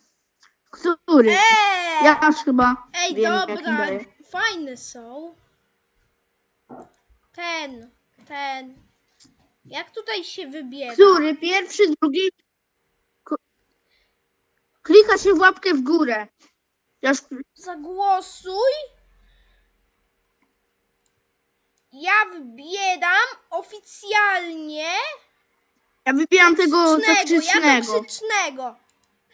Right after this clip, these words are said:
Speaker 1: Ja też.
Speaker 2: Ja toksycznego i przesyłam.
Speaker 1: Ja mam
Speaker 2: Jakiś
Speaker 1: spróbuj
Speaker 2: ups,
Speaker 1: ponownie.
Speaker 2: spróbuj.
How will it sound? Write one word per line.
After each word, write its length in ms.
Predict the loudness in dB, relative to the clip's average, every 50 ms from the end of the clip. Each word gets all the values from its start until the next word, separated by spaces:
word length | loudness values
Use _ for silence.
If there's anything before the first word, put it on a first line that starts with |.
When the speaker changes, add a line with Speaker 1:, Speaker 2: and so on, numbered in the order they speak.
| _ -6
Speaker 1:
Ja 180 | 0 0 0 2
też. 560 | 2 2 2 2 2 0 -2 -4 -12 -20 -20 _ _ _ _ _ _ _ _ _ _ _ _ _ _ _ _ _ _
Speaker 2:
Ja 120 | -20 -20 -20
toksycznego 800 | -20 -20 -20 -20 -20 -20 -20 -20 -20 -18 -16 -16 -16 -16 -18
i 160 | -18 -18 -20
przesyłam. 840 | -20 _ -20 -20 -20 -20 -20 -20 -20 -20 -18 -20 -20 -20 -20 -20 _ _ _ _ _ _ _ _ _ _ _ _ _ _ _ _ _ _ _ _ _ _ _ _ _ _ _ _ _ _ _ -6
Speaker 1:
Ja 180 | -2 0 2 4
mam 260 | 4 2 2 0 -2 -2
Speaker 2:
Jakiś 420 | -2 -4 -4 -8 -8 -8 -8 -6 -2 0
Speaker 1:
spróbuj 300 | 2 2 4 4 4 2
Speaker 2:
ups, 80 | 2 2
Speaker 1:
ponownie. 380 | -2 -2 0 2 2 2 2
Speaker 2:
spróbuj. 180 | 0 -2 -8